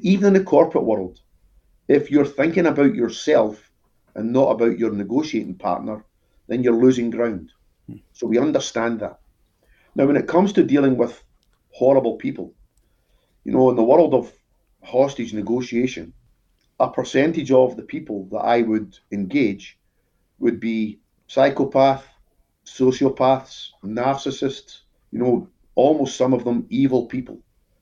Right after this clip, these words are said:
Speaker 1: and they're not likable, right? They're, of course, people like that are not likable.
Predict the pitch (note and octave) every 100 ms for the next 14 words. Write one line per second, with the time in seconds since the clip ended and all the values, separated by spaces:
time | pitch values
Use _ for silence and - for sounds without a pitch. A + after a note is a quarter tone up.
0 | _ A#2 B2+ B2+ C3 C3 D3 - A#2+ C3+
1 | - A2+ - _ _ - B2 C3+ - A2+
2 | A2 - _ _ - - - C#3 C#3+ C#3
3 | - C#3 C3 A#2+ - B2 G2 A2+ A2+ -
4 | F2 - G#2 F#2